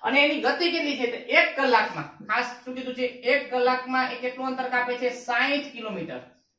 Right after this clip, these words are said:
એનો મતલબ કે સાઈઠ કિલોમીટરની પ્રતિ કલાકની ઝડપથી ટ્રેન જાય છે. ને ઈ ટ્રેનને આ એક થાંભલાને પસાર કરવાનો છે. આવો એક થાંભલો હશે અને અહીંથી આમ પસાર થઈ જાય ટ્રેન. બરાબર? થાંભ-, થાંભલાને પસાર કરવા માટે કેટલો સમય લાગશે? તો સમય મિત્રો અહીં સેકન્ડમાં આપેલો છે.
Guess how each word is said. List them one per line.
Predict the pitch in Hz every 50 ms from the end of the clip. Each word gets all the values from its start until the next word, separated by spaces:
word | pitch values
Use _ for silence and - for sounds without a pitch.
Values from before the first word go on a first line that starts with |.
| _ _ _ _ _ _ _ _ _
એનો | - 208
મતલબ | 220 247 247 254 254 247
કે | 240 208
સાઈઠ | 185 - 226 208 247 277 285 - - -
કિલોમીટરની | 262 269 277 277 269 269 262 269 277 277 277 277 277 269
પ્રતિ | - - - - _ 247 247 240 302 294
કલાકની | - - 254 247 247 247 240 247 254 254
ઝડપથી | 220 190 202 226 233 226 240 220
ટ્રેન | 220 208 226 226 214
જાય | 208 214 214 220 -
છે. | 254 254 247 247 - - - - -
ને | 190 202
ઈ | 202 262 294 320 277
ટ્રેનને | 254 262 262 262 254 254 247
આ | 247 247 233 254
એક | 262 262 - -
થાંભલાને | 220 220 226 233 254 277 277 269 254 240
પસાર | 240 233 240 233 233 220
કરવાનો | 208 196 190 185 175 160
છે. | - -
આવો | - 208 233
એક | 240 240 - -
થાંભલો | 208 208 240 - 247 240 247 240
હશે | 247 247 247 240 247
અને | 208 208 202
અહીંથી | 202 220 - - 247
આમ | 233 226 - 208
પસાર | 202 - 233 240 247 240
થઈ | 240 240 226
જાય | 214 208 190 185
ટ્રેન. | 185 190 175 156 - - - _ _ _ _ _
બરાબર? | - 196 262 285 294
થાંભ-, | 285 220 220 220 233 226 - - -
થાંભલાને | 214 226 233 247 262 262 254 233 -
પસાર | 233 226 - 254 262 262 262 254
કરવા | 233 226 226
માટે | 220 214 208 202
કેટલો | - 208 202 202 220 202
સમય | 196 - - 233 254 254 233 202
લાગશે? | 190 185 185 - - 165 156 - - - _ _ _ -
તો | 196 196
સમય | - 208 220 220 247 240
મિત્રો | 240 240 240 226 233 240
અહીં | 220 196 -
સેકન્ડમાં | - 208 196 - 233 226 214 202 190
આપેલો | 185 196 170 160 160 151
છે. | - 147 139 139 - -